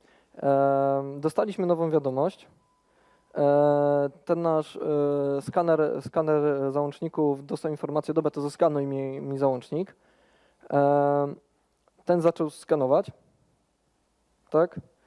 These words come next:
Od, z powrotem mój orkiestrator otrzymał, e, "Okej, udało mi się, że udało się zeskanować". Orkiestrator posłał do skanera tych danych biznesowych informację, "Dobra, to zeskanuj, zobacz, czy tam jest claim". Znowu orkiestrator dostał informację, "Okej, ja wykryłem claima".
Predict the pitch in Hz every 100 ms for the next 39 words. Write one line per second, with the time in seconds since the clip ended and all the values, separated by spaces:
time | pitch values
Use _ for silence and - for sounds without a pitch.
0 | _ _ _ - - _ _ - - 151
1 | 190 190 170 165 165 160 165 - 170 175
2 | 160 147 - 170 160 151 147 147 - 143
3 | 139 139 139 143 147 160 170 180 _ -
4 | 147 147 143 147 139 139 143 139 139 135
5 | 151 147 143 139 135 135 135 131 135 196
6 | - - _ _ _ - 190 185 170 -
7 | - 165 - 170 160 151 151 151 147 147
8 | - 151 151 147 143 143 139 139 139 139
9 | 147 139 139 139 - 147 139 - 135 139
10 | 139 143 - 139 151 151 135 135 131 156
11 | 143 131 135 - - 151 147 - 139 131
12 | - 151 214 - _ _ _ _ _ _
13 | _ _ _ - 151 185 165 160 160 143
14 | 160 160 147 156 147 147 151 - 151 147
15 | 160 160 147 151 - 180 147 - 147 147
16 | 190